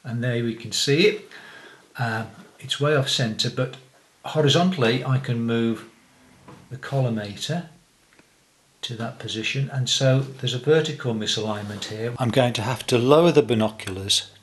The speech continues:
to meet the centre of the cross wire.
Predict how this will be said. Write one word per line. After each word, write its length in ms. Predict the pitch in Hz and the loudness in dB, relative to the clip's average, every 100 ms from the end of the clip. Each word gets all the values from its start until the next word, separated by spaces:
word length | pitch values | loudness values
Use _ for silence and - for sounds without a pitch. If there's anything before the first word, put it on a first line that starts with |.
| _ | _
to 120 | - 107 | -6 -2
meet 500 | 120 127 127 - - | 4 4 2 -4 -4
the 100 | 123 | 0
centre 640 | - 131 120 - 107 107 - | 2 4 2 0 -2 -2 -6
of 160 | 101 | -8
the 100 | - | -8
cross 400 | - - 107 - | -8 -6 -2 -2
wire. 300 | 110 90 87 | -4 -8 -12